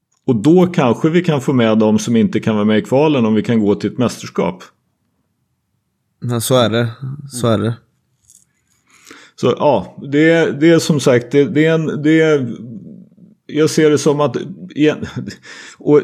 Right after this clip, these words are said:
Speaker 1: det här är ju inte en enkelriktad gata. Det, vi har ju pratat mycket om det här, att vi kan inte bara titta på förbundet och säga förbundet ska göra si eller förbundet ska göra så, utan det krävs ju naturligtvis en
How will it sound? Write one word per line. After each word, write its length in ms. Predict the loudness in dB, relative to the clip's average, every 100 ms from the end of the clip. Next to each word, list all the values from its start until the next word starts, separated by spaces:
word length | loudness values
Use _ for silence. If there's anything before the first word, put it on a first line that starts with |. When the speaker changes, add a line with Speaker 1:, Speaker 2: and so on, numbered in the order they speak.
| 2
Speaker 1:
det 100 | 0
här 100 | 2
är 40 |
ju 60 | 0
inte 180 | -2 -2
en 60 |
enkelriktad 560 | 0 0 0 0 0 -2
gata. 580 | 2 2 2 -2 -2 0
Det, 180 | 0
vi 200 | -2 -2
har 60 | 0
ju 80 | 0
pratat 360 | -2 -2 -2
mycket 220 | -2 -2 -2
om 140 | 0
det 80 | 0
här, 100 | 2
att 140 | 0
vi 120 | -4
kan 180 | -6 -4
inte 160 | -2 -2
bara 160 | -2
titta 280 | -2 -2 -4
på 140 | -4 -4
förbundet 560 | -4 0 0 0 -2
och 100 | -2
säga 180 | -2 -2
förbundet 460 | -2 0 0 0 -4
ska 120 | -2
göra 100 | -2
si 240 | 0 0
eller 120 | 0
förbundet 440 | -2 -2 -2 0 -2
ska 120 | -2
göra 120 | -2
så, 240 | 0 0 0
utan 220 | 0 -2
det 60 |
krävs 340 | -2 -2 -2 -2
ju 40 |
naturligtvis 600 | -4 -2 -2 -2 -4 -4
en 200 | -4 -6